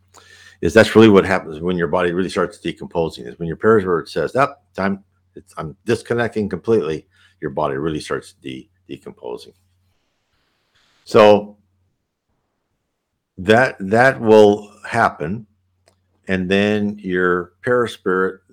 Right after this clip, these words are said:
then is, be-, becomes your idealized form of yourself, right?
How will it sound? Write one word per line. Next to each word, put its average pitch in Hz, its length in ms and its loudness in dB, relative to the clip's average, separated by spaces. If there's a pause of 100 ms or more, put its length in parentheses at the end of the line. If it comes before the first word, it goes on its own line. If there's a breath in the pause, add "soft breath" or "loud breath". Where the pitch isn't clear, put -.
(240)
then 87 240 -4
is, 87 220 -8
be-, - 180 -20 (140)
becomes 87 500 -10
your 78 160 -8
idealized 78 720 -8
form 78 420 -8
of 69 160 -12
yourself, 64 680 -12 (1600)
right? 69 320 -8